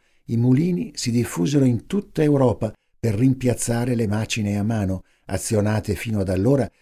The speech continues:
soprattutto grazie allo sfruttamento di donne e schiavi, pratica condannata dal cristianesimo. La rivoluzione industriale fece grande uso dell'energia idraulica,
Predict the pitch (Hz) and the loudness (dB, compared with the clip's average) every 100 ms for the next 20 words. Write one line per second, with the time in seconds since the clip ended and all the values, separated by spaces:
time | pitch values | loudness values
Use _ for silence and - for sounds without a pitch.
0 | _ - 123 - - 196 - 101 113 135 | _ -6 -4 -2 -2 -2 -2 0 0 0
1 | 123 104 95 - 113 - 110 131 127 107 | 0 -2 -2 -6 -8 -4 0 0 0 -4
2 | 101 98 131 117 110 98 - - 127 104 | -2 0 0 0 0 -2 -4 0 0 0
3 | 95 - _ _ - 92 98 113 110 120 | -2 -8 _ _ -8 -4 -2 -4 -6 -6
4 | - - 107 98 113 92 95 - 95 95 | -8 -4 -2 0 -2 -2 -4 -4 -6 -6
5 | - 95 - 98 101 65 60 60 62 - | -6 -8 -8 -6 -6 -8 -10 -12 -14 -18
6 | _ _ _ _ _ _ _ _ 107 113 | _ _ _ _ _ _ _ _ 0 2
7 | 123 139 135 139 175 165 135 110 113 - | 4 6 4 4 4 4 4 2 -2 -2
8 | 110 98 98 95 113 - 110 101 - - | 0 2 0 0 -2 0 2 0 -2 -10
9 | 95 123 147 123 120 160 98 92 85 - | 0 2 2 2 2 2 -2 -4 -6 -8
10 | _ 95 95 101 98 90 85 101 87 87 | _ -4 0 0 0 -2 -2 -2 -2 -2
11 | 92 87 82 87 82 | -2 -2 -4 -6 -10